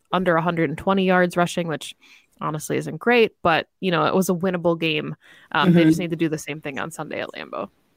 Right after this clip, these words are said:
Speaker 2: Yes, they do. Yeah, I really do think the run game is gonna be key here. Like I said, I think their, two of their best weapons are,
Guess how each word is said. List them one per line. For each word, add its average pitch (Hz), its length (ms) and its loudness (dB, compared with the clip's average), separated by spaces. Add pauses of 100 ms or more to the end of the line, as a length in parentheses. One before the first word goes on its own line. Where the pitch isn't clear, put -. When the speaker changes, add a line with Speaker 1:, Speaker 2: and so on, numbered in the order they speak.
(560)
Speaker 2:
Yes, - 640 0
they 156 100 4
do. 135 440 4
Yeah, 165 260 6
I 175 120 4
really 180 300 6
do 170 180 4
think 156 220 4
the 160 60 6
run 156 180 6
game 151 220 6
is 147 80 2
gonna 143 180 4
be 139 140 4
key 151 180 2
here. 147 140 4
Like 135 160 4
I - 80 2
said, 135 180 4
I 143 80 4
think 151 220 4
their, 135 140 2
two - 200 0
of 143 60 6
their 127 100 6
best 151 260 2
weapons - 520 2
are, 196 320 2